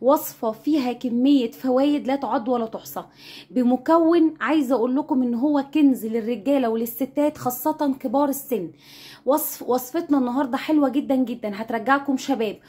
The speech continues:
وهتغير حياتكم، وكمان هتوفر عليكم فلوس ووقت ومجهود. نتائجها فعالة في خلال تلات أيام،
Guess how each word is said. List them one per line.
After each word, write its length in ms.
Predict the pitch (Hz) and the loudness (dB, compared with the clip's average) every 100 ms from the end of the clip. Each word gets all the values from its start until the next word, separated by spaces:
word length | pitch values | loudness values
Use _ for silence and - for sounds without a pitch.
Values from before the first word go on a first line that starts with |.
| _ 226 | _ -2
وهتغير 460 | 233 240 285 277 | -2 2 2 2
حياتكم، 500 | 269 254 240 - 180 - - _ | 2 0 -2 -6 -14 -14 -20 _
وكمان 360 | 240 262 262 294 | -6 0 2 2
هتوفر 440 | 269 262 269 285 | 2 0 -2 0
عليكم 440 | 233 220 285 285 254 | 0 0 -2 -2 -4
فلوس 380 | 233 254 285 | -2 -4 -2
ووقت 320 | 269 269 269 277 | 0 0 0 -2
ومجهود. 540 | 240 220 214 226 - - - - | 0 -2 -4 -6 -6 -12 -14 -6
نتائجها 500 | 240 233 262 302 277 | -4 2 2 4 2
فعالة 440 | 277 185 214 294 | 0 -2 0 0
في 120 | 285 240 | 0 -4
خلال 300 | 269 277 285 | -4 -4 -2
تلات 260 | 277 277 240 | -2 -4 -6
أيام، 440 | 233 254 285 285 | -2 2 2 2